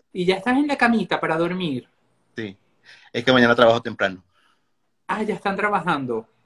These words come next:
Speaker 2: No, no, yo, yo soy enfermero y trabajo un día sí, un día no.
Speaker 1: Ah, qué bueno. ¿Cómo está todo allá?
Speaker 2: En Quito sí está mejor la situación, en Guayaquil sí está feo.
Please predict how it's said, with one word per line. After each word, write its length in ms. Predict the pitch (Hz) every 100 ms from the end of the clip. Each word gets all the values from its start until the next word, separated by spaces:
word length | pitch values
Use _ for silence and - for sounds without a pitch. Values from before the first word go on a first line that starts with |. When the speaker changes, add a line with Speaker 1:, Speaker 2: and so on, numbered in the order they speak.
| _ _ _ -
Speaker 2:
No, 240 | 120 117
no, 160 | 117 110
yo, 480 | 110 104 101 101 - - - - _ _
yo 140 | 117 113
soy 120 | 131
enfermero 460 | 131 135 113 123
y 40 | 131
trabajo 500 | 117 107 104 117 113
un 140 | 110
día 140 | 117 113
sí, 160 | 139
un 100 | 120
día 120 | 104
no. 200 | 95 87 _ _ _ _ _ _ _ _ _
Speaker 1:
Ah, 320 | 190 214 220
qué 100 | 214
bueno. 300 | 185 190 175
¿Cómo 200 | 147 180
está 200 | 196 208
todo 200 | 208 196
allá? 400 | 202 202 208 262 - _ _ _ _ _ _ _ _ _
Speaker 2:
En 540 | 127 127 131 127 127
Quito 280 | 123 156 180
sí 120 | 190 151
está 360 | 151 143 135
mejor 300 | 135 131 131
la 100 | 127
situación, 560 | 131 127 113 120 107 104
en 100 | 107
Guayaquil 500 | 107 104 - 123 139
sí 140 | -
está 400 | 110 - 101 98 101
feo. 280 | 101 92